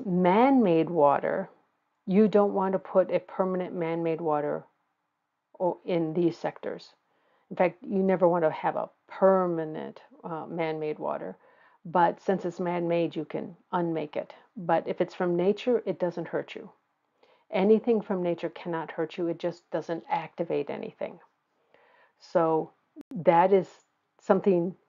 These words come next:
you need to be cognizant of. So if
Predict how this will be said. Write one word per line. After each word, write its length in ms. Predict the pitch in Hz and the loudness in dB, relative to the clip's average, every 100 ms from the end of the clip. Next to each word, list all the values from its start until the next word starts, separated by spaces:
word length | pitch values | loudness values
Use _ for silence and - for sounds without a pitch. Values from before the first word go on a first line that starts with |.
| _ - | _ -8
you 240 | 185 180 | 0 2
need 260 | 175 175 175 | 4 4 4
to 320 | 175 156 151 - - | 2 2 0 -6 0
be 100 | 175 | 0
cognizant 680 | 170 160 156 156 160 165 156 | 2 0 0 -4 -8 -10 -8
of. 160 | - - _ _ _ | -10 -14 _ _ _
So 240 | - 175 - | -2 -2 6
if 260 | 214 247 | 6 6